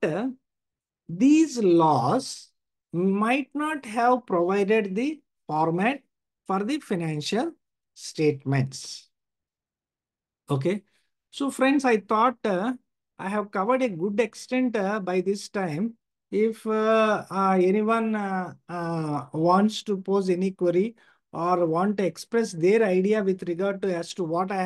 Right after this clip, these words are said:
have, uh, delivered until now, you are most welcome. Uh, sir, uh, Rammohan sir, you have raised your hand right from the beginning. Uh, Ramesh, if you can allow Rammohan sir to unmute himself and speak.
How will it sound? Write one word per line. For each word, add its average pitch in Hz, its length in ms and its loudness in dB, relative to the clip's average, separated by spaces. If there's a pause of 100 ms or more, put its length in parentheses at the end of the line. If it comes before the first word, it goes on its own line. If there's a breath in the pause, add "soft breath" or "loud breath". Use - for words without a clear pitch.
(100)
have, 175 200 -2 (480)
uh, 160 200 -4
delivered 190 520 4
until 175 440 0
now, 170 340 -2 (320)
you 170 180 -2
are 180 100 0
most 180 360 -6
welcome. 180 460 -2 (340)
Uh, 175 400 -4
sir, 214 260 0 (160)
uh, - 360 -12
Rammohan 233 520 4
sir, 247 200 2
you 233 140 0
have 220 140 0 (140)
raised 233 280 0
your 233 280 0
hand 190 300 -6
right 190 200 -4
from 233 180 -2
the 220 80 0
beginning. 190 440 -2 (600)
Uh, 160 140 -10
Ramesh, 208 420 0
if 220 120 -8
you 233 140 -4
can 226 260 -2
allow 220 340 2
Rammohan 220 460 0
sir 220 160 -2 (100)
to 214 60 -2 (300)
unmute 214 280 -2
himself 208 440 -6
and 185 180 -2
speak. 190 400 -6